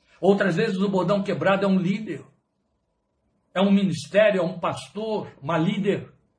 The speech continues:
é um missionário, é um obreiro, é alguém a quem a outros se acolhem para ser ouvidos, para serem recolhidos, para serem agasalhados, e se quebrou.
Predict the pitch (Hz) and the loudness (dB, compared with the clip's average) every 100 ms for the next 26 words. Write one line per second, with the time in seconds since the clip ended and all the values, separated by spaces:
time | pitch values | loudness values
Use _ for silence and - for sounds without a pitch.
0 | - 190 202 202 190 208 170 180 214 185 | 0 4 4 2 0 -6 -2 0 0 -2
1 | - - 208 208 202 156 190 214 185 - | -4 2 2 4 0 0 -2 -2 -6 -12
2 | - 208 220 208 180 220 196 - 214 202 | 2 8 8 8 0 -2 -4 -4 -6 -6
3 | - - _ _ _ - 214 220 254 185 | -8 -14 _ _ _ 0 2 6 4 2
4 | - - 202 - 220 247 202 180 165 165 | -10 -4 -4 -4 -2 0 0 -2 -6 -10
5 | - _ _ 233 214 196 226 190 156 202 | -14 _ _ -2 0 0 4 4 2 -2
6 | 247 160 - 202 190 220 196 165 131 196 | -4 -6 -4 -2 -2 -2 -2 -2 -2 -4
7 | - 165 196 254 214 165 - 202 180 202 | -2 0 0 0 -2 -6 -6 -4 -4 -2
8 | 190 165 196 175 170 143 202 226 180 160 | -2 2 2 2 0 0 0 -2 -8 -12
9 | - - 190 185 170 - 180 139 180 208 | -18 -10 -8 -8 -10 -12 -10 -8 -10 -10
10 | - | -14